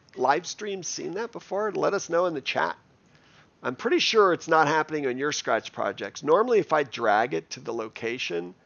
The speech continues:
these numbers get updated. So it should say minus seventy-six and minus ninety-four. So since I know what that's, what it is, I'll do it.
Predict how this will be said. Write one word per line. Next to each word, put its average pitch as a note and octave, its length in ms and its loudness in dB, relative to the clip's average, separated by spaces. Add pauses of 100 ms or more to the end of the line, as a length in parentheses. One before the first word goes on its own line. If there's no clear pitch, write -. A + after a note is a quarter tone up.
(440)
these C#3+ 220 -4
numbers C3+ 400 0
get A2+ 180 -2
updated. G#2 560 -6 (540)
So C#3 180 0
it C3+ 100 2
should G3+ 280 0
say C#3+ 240 2
minus C#3+ 480 0
seventy-six D3 840 -4 (100)
and A2 480 -6
minus G#2+ 400 -10
ninety-four. - 560 -16
So - 160 -14
since F3 260 -10
I D3+ 120 0
know D3+ 240 2
what D#3+ 180 0
that's, - 380 -2 (360)
what A#2+ 160 -2
it A#2 100 -6
is, B2 320 -6
I'll A#2 160 -6
do A#2+ 220 -10
it. - 140 -12